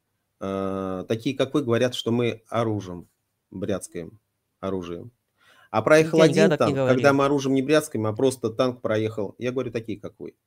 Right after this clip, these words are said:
Speaker 2: А.
Speaker 1: Ну, вы подобную тематику, ну, ва-, у вас же тоже немножко видно, так по-,
Speaker 2: Что
Speaker 1: понятна
Speaker 2: видно?
Speaker 1: ваша риторика.
Speaker 2: А это некрасиво
Speaker 1: А
Speaker 2: делать
Speaker 1: проезжает
Speaker 2: поспешные
Speaker 1: один
Speaker 2: выводы.
Speaker 1: танк, проезжает один танк, вам
Speaker 2: Мгм.
Speaker 1: будет другое интересно, вы за другое захотите зацепиться.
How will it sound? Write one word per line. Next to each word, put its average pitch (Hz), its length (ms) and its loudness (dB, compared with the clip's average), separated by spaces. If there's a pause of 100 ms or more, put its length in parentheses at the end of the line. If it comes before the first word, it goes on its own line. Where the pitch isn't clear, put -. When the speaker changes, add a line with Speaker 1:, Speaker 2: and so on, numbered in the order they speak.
(200)
Speaker 2:
А. 123 180 -10 (180)
Speaker 1:
Ну, 107 120 -4
вы 120 120 0
подобную 123 440 0
тематику, 135 400 -4
ну, 127 140 -2
ва-, 113 120 -2
у 101 100 -4
вас 107 180 -4
же 104 120 -12
тоже 123 240 -8
немножко 95 440 -10
видно, 104 280 -8
так - 180 -16 (120)
по-, 90 280 -10
Speaker 2:
Что 123 120 -2
Speaker 1:
понятна 107 320 -4
Speaker 2:
видно? - 20 -10
Speaker 1:
ваша 90 260 -12
риторика. 90 360 -8
Speaker 2:
А 127 40 -2
это 165 140 -6
некрасиво 117 520 0
Speaker 1:
А - 0 -
Speaker 2:
делать 127 220 6
Speaker 1:
проезжает 151 420 4
Speaker 2:
поспешные 117 60 4
Speaker 1:
один - 0 -
Speaker 2:
выводы. 110 300 2
Speaker 1:
танк, 117 260 0
проезжает 135 420 4
один 127 340 0
танк, 95 280 -8
вам 127 340 -2
Speaker 2:
Мгм. 123 40 -2
Speaker 1:
будет 143 180 -2 (120)
другое 113 580 0
интересно, 104 560 -4
вы 120 100 -2
за 127 100 -12
другое 107 340 -2
захотите 92 420 -12
зацепиться. - 540 -16